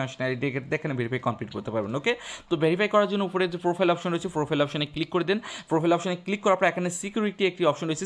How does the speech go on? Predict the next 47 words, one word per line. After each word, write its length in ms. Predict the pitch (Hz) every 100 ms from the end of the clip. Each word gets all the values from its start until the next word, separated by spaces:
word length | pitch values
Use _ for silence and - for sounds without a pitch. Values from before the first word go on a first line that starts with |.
| 180
সিকিউরিটি 320 | 175 156 143
অপশনে 200 | 127 131 123
চলে 120 | 113 104
আসুন 160 | 113 98 - -
এবং 100 | 147 - 170
আসার 180 | 214 208
পরে 100 | 202 147
এখান 160 | 180 170
থেকে 140 | 180 175
প্রথমে 260 | 175 180 185 160
আপনাদের 320 | 165 165 202 160 160
মেইলটি 300 | 202 190 185
অ্যাড 120 | 147 -
করে 100 | 131
নেবেন, 140 | 117 123
ঠিক 100 | 202
আছে? 100 | 220 180 156
মেইল 140 | 170 147
অ্যাড 120 | 156
করে 120 | 170 165
নেওয়ার 180 | 165 165
পরে 140 | 170 240 - - -
তারপর 240 | 202 202 202 170
রিয়েল 180 | 190 196
নেম 100 | 190 180
একটি 120 | 180 147
ভেরিফিকেশন 320 | 151 160 165 151
অপশন 180 | 165 151
রয়েছে, 220 | 147 147 220 156
এইটা 140 | 151 151
হচ্ছে 160 | 151 233 -
কেওয়াইসি 300 | 147 123 120
অর্থাৎ 140 | 120 131
ন্যাশনাল 200 | 120 123
আইডি 120 | 113 120
কার্ড 100 | 107
ভেরিফাই। 220 | 104 98 - - 131
এই 40 |
অপশনে 220 | 139 147 143
ক্লিক 140 | 127 -
করে 100 | 123
দেবেন। 140 | 147 170
তারপরে 200 | 151 151 151 143
আপনি 140 | - 147 151
যে, 60 | 151
আহ, 380 | - - 151 151
পাসওয়ার্ড 440 | 147 139 143 180